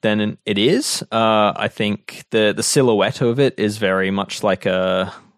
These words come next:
I guess, kinda like an Athos, a bit like a, an older, maybe an S L six tarmac. Um, obviously, when you get up and close, you can see that it's got some pretty obvious welds on it, uh, which is kind of the telltale sign that this is not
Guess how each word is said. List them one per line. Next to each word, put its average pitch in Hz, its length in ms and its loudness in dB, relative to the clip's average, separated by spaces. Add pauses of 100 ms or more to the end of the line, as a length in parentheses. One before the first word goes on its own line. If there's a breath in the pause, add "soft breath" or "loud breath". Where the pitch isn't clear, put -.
(160)
I 139 40 -20
guess, - 240 -8
kinda 101 320 -6
like 113 180 -4
an 110 60 -4
Athos, 113 420 -4
a - 60 -10
bit 104 180 -4
like 95 220 -4
a, 95 520 -2 (120)
an 101 120 -4
older, 98 400 2
maybe 95 220 -2
an 92 140 -4
S - 180 -4
L 95 180 0
six - 480 -8
tarmac. 120 720 -8 (300)
Um, 95 480 2 (140)
obviously, 123 300 0
when 113 120 0
you 104 80 -2
get 107 320 0
up 110 160 -2
and 98 100 -4
close, 117 360 2
you - 40 -8
can 98 120 -4
see 104 180 0
that 95 140 0
it's - 140 -8
got - 180 -6
some - 180 -8
pretty 95 320 -4
obvious 95 640 -6 (540)
welds 185 360 4
on 143 160 0
it, - 460 -4
uh, 92 480 0
which - 240 -8
is - 80 -8
kind 104 180 -6
of 98 60 -4
the 95 80 -4
telltale 92 480 -2
sign 98 380 -6
that - 100 -8
this - 180 -10
is 101 140 -6
not 95 500 -6